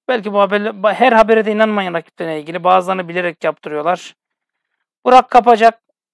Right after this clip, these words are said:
Eğer Osayi'nin yedeği o-, olacaksa buyursun. Ama yok, "Ben illa Ferdi'yi oynatacağım sağ kanatta." diyorsan Burak Kapacak'a da yazık etme. En azından oynayacağı takıma ver. Gitsin oynasın. Çocuk paslanmasın.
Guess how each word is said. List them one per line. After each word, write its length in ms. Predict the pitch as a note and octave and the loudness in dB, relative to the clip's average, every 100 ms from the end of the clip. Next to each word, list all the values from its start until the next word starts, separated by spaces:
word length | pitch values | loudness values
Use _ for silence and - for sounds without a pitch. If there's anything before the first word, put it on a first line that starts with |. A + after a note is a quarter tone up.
| E3+ | -4
Eğer 300 | G3 G#3+ G3 | 2 2 0
Osayi'nin 720 | F#3 F3 G#3+ G#3 G#3 G3+ F#3+ | -10 -6 -2 -2 -4 -10 -10
yedeği 320 | F3+ F3 G3 | -10 -8 -4
o-, 160 | G3+ G3 | -4 -4
olacaksa 680 | E3+ E3 D3 C#3 - C#4 B3 | -6 -6 -6 -12 -10 -10 -8
buyursun. 420 | G3 F#3 C#3+ D3+ - | -8 -8 -10 -16 -8
Ama 220 | F3+ F3 | -6 -2
yok, 300 | F#3+ G3+ - _ _ _ _ _ - | 2 0 0 _ _ _ _ _ -8
"Ben 240 | F#3 F#3 F3 | -6 -6 -12
illa 420 | G#3 A3 G#3+ G3+ | -8 -2 0 0
Ferdi'yi 440 | F#3 F#3+ F#3 F3+ G#3 | 0 0 -2 -2 -4
oynatacağım 460 | G#3+ F#3+ F3+ E3+ | -4 -4 -4 -6
sağ 220 | D#3 F3 E3+ | -2 -2 -2
kanatta." 340 | E3+ D#3 D#3+ | -4 -8 -10
diyorsan 280 | D#3+ D#3+ D3+ | -12 -12 -8
Burak 200 | D#3+ D3 | -8 -8
Kapacak'a 380 | D3+ D#3+ D3+ D3 | -10 -10 -8 -8
da 60 | |
yazık 340 | D3 D3 D3+ F3 | -6 -8 -8 -14
etme. 240 | - G#3+ _ _ _ - | -14 -16 _ _ _ -12
En 100 | F3 | -6
azından 260 | F3+ E3+ D#3+ | -6 -6 -12
oynayacağı 300 | E3 D#3+ D#3 | -10 -8 -8
takıma 340 | D3+ D#3 C#3+ | -8 -10 -8
ver. 300 | F3 - - _ _ _ _ _ - | -8 -12 -20 _ _ _ _ _ -20
Gitsin 260 | E3+ - | -20 -12
oynasın. 460 | G#3+ E3+ E3 A3+ A3+ _ _ _ - | -10 -10 -12 -14 -18 _ _ _ -18
Çocuk 280 | E3 F3 | -16 -16
paslanmasın. 720 | - E3 - E3 C#3+ C3+ G#3+ | -16 -18 -8 -8 -8 -14 -16